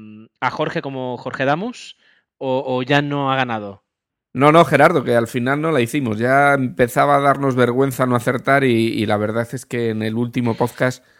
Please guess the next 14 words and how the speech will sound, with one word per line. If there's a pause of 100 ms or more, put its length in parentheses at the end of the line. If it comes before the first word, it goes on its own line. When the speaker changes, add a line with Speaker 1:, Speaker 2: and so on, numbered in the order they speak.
(320)
Speaker 2:
pues,
pues
no
la
hicimos,
no, (320)
no
hicimos
la
previsión
y,
y
quedó
así.